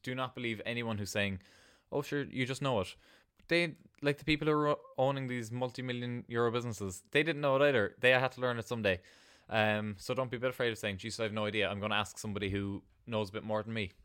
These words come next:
Always ask questions as well, 'cause even if I ever get questions, I try to get back to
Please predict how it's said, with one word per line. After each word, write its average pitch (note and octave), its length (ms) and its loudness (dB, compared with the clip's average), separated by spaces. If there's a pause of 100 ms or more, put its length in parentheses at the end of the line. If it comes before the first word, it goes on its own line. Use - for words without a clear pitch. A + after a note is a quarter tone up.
(760)
Always C3 260 4
ask G#2 160 -2
questions F#2+ 420 -8
as G2+ 60 -10
well, G2+ 200 -2 (440)
'cause G#2 120 -8
even G#2 340 -4
if G#2 100 -6
I A2 80 4
ever G#2 160 0
get G2+ 100 -2
questions, F#2+ 360 -4
I F#2+ 60 -4
try G2+ 160 0
to F#2+ 60 -4
get G#2+ 80 -10
back F#2+ 160 -6
to F#2+ 240 -4